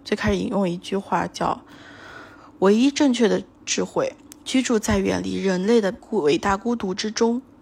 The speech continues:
唯有历经苦楚的人才能触碰到它。”驯鹿爱斯基摩人萨满巫师。嗯，下面这一句，这一段就可以讲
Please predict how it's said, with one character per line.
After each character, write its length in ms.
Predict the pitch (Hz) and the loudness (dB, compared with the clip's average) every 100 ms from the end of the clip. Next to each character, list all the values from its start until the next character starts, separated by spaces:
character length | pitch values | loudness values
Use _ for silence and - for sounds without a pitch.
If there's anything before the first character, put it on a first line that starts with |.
| - | 0
唯 180 | 190 220 | 4 6
有 200 | 208 196 | 4 2
历 140 | 214 | -2
经 240 | 202 226 | -2 -4
苦 300 | 226 - 196 | -4 -4 -4
楚 160 | 208 202 | -2 -4
的 100 | 190 | -2
人 240 | 185 185 | -2 -4
才 200 | - 190 | -6 -4
能 120 | 190 196 - - | -4 -6 -12 -14
触 180 | - 202 | -8 -4
碰 220 | 208 185 | -4 -4
到 180 | 190 - | -6 -6
它。” 340 | - 196 240 - - - - - - - - | -6 -6 -6 -14 -20 -20 -20 -20 -20 -20 -12
驯 380 | - 262 233 214 | -4 0 2 2
鹿 260 | 214 185 | 0 0
爱 400 | - 226 208 202 202 | -2 0 0 0 -2
斯 680 | - - - 214 214 208 214 | -2 -4 -6 -4 -2 -2 -4
基 460 | - - 208 208 208 | -16 -12 -6 -4 -2
摩 280 | 185 165 | 0 0
人 280 | 165 175 151 - | 0 -2 -6 -10
萨 320 | - 214 196 | -2 0 0
满 220 | 190 - | -2 -4
巫 220 | 208 190 | -4 -4
师。 440 | 196 - 196 202 - - - - - - - - - - - - - - - - - - - - - - - - - - - - - | -4 -4 -2 -2 -4 -16 -20 -20 -20 -20 -20 -20 -20 -20 -20 -20 -20 -20 -20 -20 -20 -20 -20 -20 -20 -20 -20 -20 -20 -20 -20 -20 -10
嗯， 200 | 190 196 - - - - | -8 -8 -16 -20 -20 -16
下 140 | - | -6
面 160 | 208 196 | -4 -2
这 140 | 208 | -2
一 80 | 196 | -4
句， 360 | 196 196 196 - - | -6 -8 -8 -8 -4
这 160 | 202 | -2
一 60 | 190 | -2
段 320 | - 196 185 | -4 -4 -4
就 100 | 196 | -8
可 220 | - 190 | -10 -10
以 20 | |
讲 380 | 180 - 170 226 | -8 -6 -8 -8